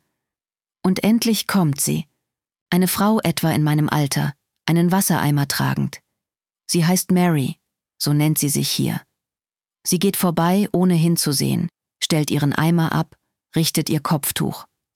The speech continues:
„Heißer Tag zum Laufen, Tantchen.“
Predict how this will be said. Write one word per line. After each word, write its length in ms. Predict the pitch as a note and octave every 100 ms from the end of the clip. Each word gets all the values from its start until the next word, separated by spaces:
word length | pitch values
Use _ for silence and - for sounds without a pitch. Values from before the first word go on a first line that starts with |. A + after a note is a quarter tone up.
| _ _ _ _ _ _ -
„Heißer 380 | F#3 A3+ G#3 F#3
Tag 320 | F3+ F#3 -
zum 180 | E3 D3+
Laufen, 460 | D3+ F#3 - C#3
Tantchen.“ 540 | C#3 C3+ C3 - -